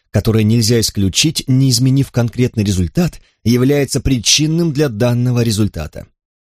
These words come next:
Верно. А теперь примените это правило к вашим тёще и тестю и к Эмили. Фактически Эмили не могла бы появиться без них. Значит, вы должны быть благодарны им обоим и любить их за то, что у вас есть дочь.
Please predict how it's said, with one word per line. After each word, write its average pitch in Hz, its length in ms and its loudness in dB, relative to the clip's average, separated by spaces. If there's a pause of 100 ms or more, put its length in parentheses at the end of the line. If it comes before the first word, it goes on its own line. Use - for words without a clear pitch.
(380)
Верно. 92 520 0 (280)
А 95 160 2
теперь 117 420 -2 (260)
примените 113 720 2
это 87 160 -4
правило 101 400 0
к - 80 -16
вашим 95 400 0
тёще 95 420 0
и 85 60 -6
тестю 92 420 -2
и 113 140 0
к - 180 -10
Эмили. 90 440 0 (640)
Фактически - 840 -2
Эмили 160 380 2
не 156 240 2
могла 123 480 0
бы 151 100 -2
появиться 135 680 -2
без 170 240 -2
них. 87 300 -4 (220)
Значит, 87 600 -2 (360)
вы 92 240 0
должны 95 360 2
быть 98 220 0
благодарны 104 640 2
им 107 220 2
обоим 95 500 0
и 107 120 4
любить 104 420 2
их 95 100 0
за 95 160 2
то, 92 180 -2
что 113 260 0
у 98 40 2
вас 87 260 -2
есть 107 240 2
дочь. 151 360 -4